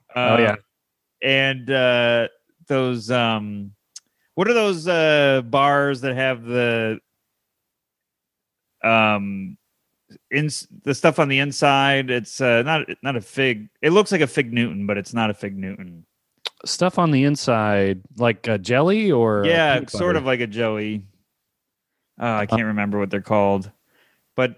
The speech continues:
Speaker 2: those bars, and they are dry. You know, all those, all their snacks literally were <laughs> dry snacks.
Speaker 1: So there's something that isn't a fig Newton that has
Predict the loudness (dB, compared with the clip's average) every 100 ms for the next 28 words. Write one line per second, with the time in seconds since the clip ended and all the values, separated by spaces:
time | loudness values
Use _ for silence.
0 | -8 2 2 2 2 4 4 2 -2 2
1 | 2 2 0 2 2 2 2 0 -2 -4
2 | -4 2 4 4 2 0 0 -4 2 4
3 | 6 4 2 2 2 2 0 -2 -2 0
4 | 0 0 0 0 0 2 2 0 -4 -12
5 | -18 -20 -20 -20 -8 -8 _ _ _ -20
6 | _ -2 0 2 2 4 4 2 2 0
7 | 2 -2 2 2 2 2 2 4 4 4
8 | 2 0 -4 -8